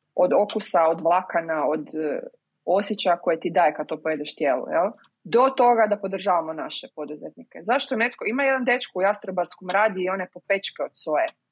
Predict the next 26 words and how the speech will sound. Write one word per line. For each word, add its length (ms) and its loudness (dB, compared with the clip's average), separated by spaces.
To 80 2
je 60 0
toliko 400 2
dobro. 640 0
Mislim, 280 -6
to 60 2
je 80 4
za 80 -4
sve 180 0
baš 240 -2
ono 160 -2
ljenčine. 680 -2
Možeš 220 0
ti 160 -6
te 100 0
sojine 420 0
popečke 460 -4
sam 280 -2
doma 240 -2
napraviti, 480 -4
ali 100 0
on 80 2
to 80 -2
toliko 540 0
dobro 580 2
i 80 0